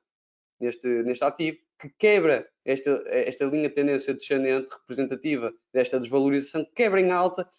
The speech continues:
e agora lateraliza à volta dos cento e nove e, e cem dólares.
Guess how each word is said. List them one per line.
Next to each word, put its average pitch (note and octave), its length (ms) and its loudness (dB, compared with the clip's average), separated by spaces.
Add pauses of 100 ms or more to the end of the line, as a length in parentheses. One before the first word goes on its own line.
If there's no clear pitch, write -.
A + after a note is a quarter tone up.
(120)
e D#3+ 100 4
agora D#3+ 280 6
lateraliza D3+ 760 2 (140)
à C#3+ 140 4
volta D3 280 0
dos C#3+ 220 -6
cento D3+ 200 -2
e D#3 60 -2
nove D3 320 2 (320)
e, C3+ 320 -4
e C3+ 40 -6
cem D3 320 2
dólares. B2 420 4